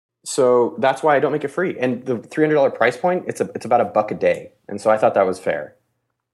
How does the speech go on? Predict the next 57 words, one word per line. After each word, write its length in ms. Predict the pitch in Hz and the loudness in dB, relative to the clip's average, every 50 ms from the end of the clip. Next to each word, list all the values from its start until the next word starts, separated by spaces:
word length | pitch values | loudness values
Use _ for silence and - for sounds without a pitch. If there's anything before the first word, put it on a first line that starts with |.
| _ _ - | _ _ 0
That's 160 | 110 120 - | 0 2 2
what, 180 | 135 120 - - | 2 2 2 0
and 120 | - 120 120 | 0 2 2
I, 40 | 120 | 2
I, 240 | - - 135 131 - - | 2 0 -2 -2 0 -2
I 60 | 123 | -2
think 200 | 131 165 175 - | 0 0 0 -2
if 120 | 135 131 - | -2 -4 -2
we're 160 | 123 135 135 | 0 2 2
actually 300 | 135 139 - - 113 101 | 2 0 -2 -4 -8 -4
guaran-, 420 | 101 107 113 120 127 127 - - - | 0 2 2 2 0 -2 -8 -12 -10
and 140 | - 110 120 | -4 0 0
I 80 | 131 127 | 0 0
can't 260 | - - 156 127 - | 0 -2 -2 0 2
guarantee 260 | 151 139 131 - 139 | 0 0 0 0 0
that 100 | 117 110 | 0 0
we'll 140 | 95 98 95 92 | 2 0 -2 0
make 160 | 107 113 - | -2 -2 0
your 80 | 117 | -2
business 200 | 104 104 98 - - | -4 -4 -4 -6 -4
super 220 | - 196 185 196 - | -2 -2 -2 -2 -4
successful, 480 | - - - - - - - 107 98 | -4 -6 -6 -6 -6 -4 -4 -6 -2
but 100 | 98 113 107 | 0 0 0
we 100 | 113 113 | 0 0
do 120 | 143 151 | 0 0
guarantee 280 | 151 147 139 139 151 127 | 2 0 0 0 -2 -2
you 100 | 104 90 | 0 2
get 160 | 113 117 - | 2 2 2
your 80 | 107 | 0
business 280 | 104 113 101 107 92 - | 0 -2 -2 -2 -4 -4
going. 540 | - - 113 151 143 101 82 82 87 - - _ _ _ _ _ _ _ - | -2 0 2 2 2 2 0 -4 -10 -14 -16 _ _ _ _ _ _ _ -2
Like, 340 | - 127 139 - - - - | 0 0 0 0 -4 -12 -10
th-, 220 | - 104 - 135 117 | -4 -2 0 0 2
that's 160 | 147 156 - | 0 -2 -2
the 60 | - | -4
cheapest 360 | - - - 143 - - - | -8 -6 -6 -8 -8 -8 -6
thing 120 | - 113 98 | -6 -6 -4
I've 120 | 87 92 | -2 0
ever 140 | 104 95 87 | 0 0 0
heard. 140 | - 104 92 | 0 0 0
And 80 | 92 | 2
I 40 | 110 | 2
don't 100 | 120 147 | 2 2
like 120 | 147 - - | 2 2 2
the 60 | 107 | 0
word 120 | 92 - | -2 -2
cheap, 200 | - - 113 104 | -2 -4 -4 -2
but 60 | - | 0
that's 160 | - 113 - - | 2 2 2 2
the 100 | 107 92 | 2 0
most 200 | 101 113 113 - | 0 -2 -4 -6
affordable 540 | 110 - - 117 120 127 123 95 92 90 - | -10 -10 -4 -2 0 0 0 0 -2 -4 -4
thing 260 | 92 85 85 82 80 - | -6 -8 -8 -10 -10 -8
I've 200 | 87 92 87 - _ _ _ _ - | -6 -6 -6 -8 _ _ _ _ 0
ever 220 | 139 135 117 104 | 0 2 2 2
heard 180 | - 85 - - | 0 -2 -6 -12
of. 100 | - | -14